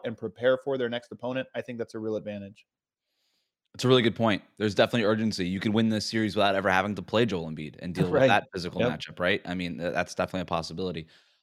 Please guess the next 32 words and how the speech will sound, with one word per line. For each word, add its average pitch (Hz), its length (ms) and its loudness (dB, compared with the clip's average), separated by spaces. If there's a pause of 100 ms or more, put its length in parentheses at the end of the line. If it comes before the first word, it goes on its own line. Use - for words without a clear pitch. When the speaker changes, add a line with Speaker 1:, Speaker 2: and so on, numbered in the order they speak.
(100)
Speaker 2:
Uh, 117 320 8
let's 131 160 4
go 156 180 12
back 143 260 6
to 147 240 4
our, 127 680 8
uh, 113 180 8
Western 151 380 4
Conference 135 420 0
series, 127 340 2
the 117 100 2
late 127 420 0
game 117 420 0 (100)
tonight 104 420 -4
on 104 220 -4
Friday. 101 420 4
The 101 100 -4
Suns 123 340 -4
have 104 180 -4
rolled 113 320 2
to 113 140 -4
a 101 100 0
two 156 300 -2
oh 135 100 6
lead 120 540 -2 (340)
as 101 140 -4
the 101 60 -8
series 110 460 -4
heads 104 200 -4
back 95 400 -2 (120)
to - 120 -16 (120)
Dallas. 104 600 2